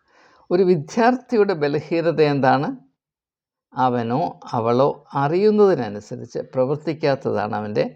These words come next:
അക്കാദമികമായ ബലഹീനത. അതുകൊണ്ടാണ് പരീക്ഷ വരുമ്പം ഒന്നുകിൽ വലിയ വലിയ അങ്കലാപ്പ് ഉണ്ടാകുന്നു, അല്ലെങ്കിൽ കോപ്പി അടിക്കുന്നു. ബലഹീനതയാണ്, ഇതെല്ലാം ബലഹീനതയാണ്. നാം ഏതെല്ലാം,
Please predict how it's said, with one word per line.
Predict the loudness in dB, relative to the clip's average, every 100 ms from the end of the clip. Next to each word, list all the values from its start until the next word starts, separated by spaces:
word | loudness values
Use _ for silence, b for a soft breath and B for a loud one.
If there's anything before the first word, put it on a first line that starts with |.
| b b
അക്കാദമികമായ | -10 -8 0 2 2 0 -2 -4 -4 -2 -2
ബലഹീനത. | 0 0 2 2 2 2
അതുകൊണ്ടാണ് | 4 4 4 0 -4 -12 _ _ _ _ -4
പരീക്ഷ | -2 0
വരുമ്പം | 0 0 0 0 -2 _ _ -10
ഒന്നുകിൽ | -6 -4 -2 -4 -8 _ _ _ -2
വലിയ | 0
വലിയ | 0 0 -2 -2
അങ്കലാപ്പ് | -2 0 0 0 0
ഉണ്ടാകുന്നു, | 0 0 0
അല്ലെങ്കിൽ | -2 -4 -4 -6 -8 _ _ _ _ -4
കോപ്പി | -2 0 -2
അടിക്കുന്നു. | -6 -8 -16 -20 _ b b b b _ _ _ _ _ _ _ _ -4
ബലഹീനതയാണ്, | -2 -2 -2 0 -2 -4 -6
ഇതെല്ലാം | -4 -2 -2
ബലഹീനതയാണ്. | 0 0 0 -2 -4 -12 -16 _ _ _ _ _ b b b
നാം | 4 4 2
ഏതെല്ലാം, | 0 0 0 2 2 2